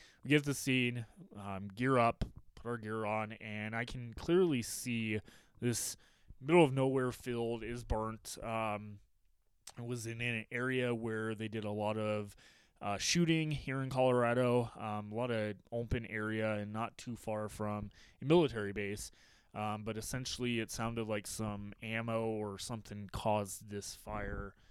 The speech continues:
Um, not quite sure what the actual cause, can't remember what the actual cause of the fire was, but I think it was ammo or someone shooting ammo. And it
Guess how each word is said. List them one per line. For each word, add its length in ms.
Um, 360
not 180
quite 200
sure 200
what 160
the 140
actual 280
cause, 400
can't 180
remember 340
what 100
the 100
actual 240
cause 320
of 80
the 80
fire 300
was, 240
but 120
I 60
think 200
it 40
was 160
ammo 320
or 260
someone 320
shooting 480
ammo. 480
And 460
it 360